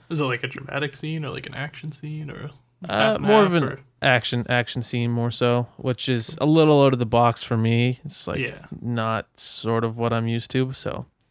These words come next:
Speaker 1: Yeah, you do more,
Speaker 2: Um,
Speaker 1: like,
Speaker 2: yeah.
Speaker 1: dramatic-y.
Speaker 2: Yeah, definitely more,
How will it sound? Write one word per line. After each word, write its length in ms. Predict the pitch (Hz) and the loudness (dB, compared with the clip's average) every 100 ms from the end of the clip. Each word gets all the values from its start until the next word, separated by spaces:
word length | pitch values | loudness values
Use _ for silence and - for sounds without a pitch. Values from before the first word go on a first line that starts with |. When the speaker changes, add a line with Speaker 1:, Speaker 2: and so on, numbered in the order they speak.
| - - | -20 -14
Speaker 1:
Yeah, 80 | 135 | -12
you 100 | 131 | -8
do 140 | 127 | -6
more, 100 | 127 | -2
Speaker 2:
Um, 320 | 113 110 107 113 | 0 0 -2 -6
Speaker 1:
like, 140 | - - _ _ _ _ _ _ _ _ _ _ _ _ _ _ 156 | -10 -20 _ _ _ _ _ _ _ _ _ _ _ _ _ _ 2
Speaker 2:
yeah. 320 | 165 139 127 | 6 6 6
Speaker 1:
dramatic-y. 420 | 123 135 135 135 - - _ _ _ 107 | 2 -2 -4 -6 -10 -20 _ _ _ -8
Speaker 2:
Yeah, 280 | 104 120 110 | -2 -2 -2
definitely 400 | 110 110 120 113 | -4 -6 -4 -4
more, 260 | 113 113 | -4 -4